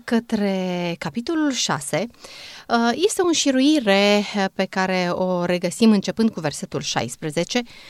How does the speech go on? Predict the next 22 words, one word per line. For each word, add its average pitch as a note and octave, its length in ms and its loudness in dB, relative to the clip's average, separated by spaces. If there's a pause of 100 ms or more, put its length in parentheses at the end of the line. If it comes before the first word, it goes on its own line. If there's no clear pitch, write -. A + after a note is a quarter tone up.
(160)
„Șase E4+ 360 0
lucruri C4+ 440 2
urăște A3 420 0
Domnul F#3 440 0
și - 160 -2
chiar E3 220 -4
șapte - 640 -4
îi D3+ 180 -2
sunt D3+ 460 -2
urâte.” C#3+ 420 -8 (420)
Am G#3+ 120 4
vorbit G3 240 0
despre - 320 -2
ochii D3+ 260 -10
trufași, F#3+ 600 -2
despre F3 400 0
limba F#3+ 440 0
mincinoasă D3+ 1040 -4
care D3+ 360 -2
varsă F3 320 -4
sânge E3 380 -4
nevinovat. C3+ 640 -4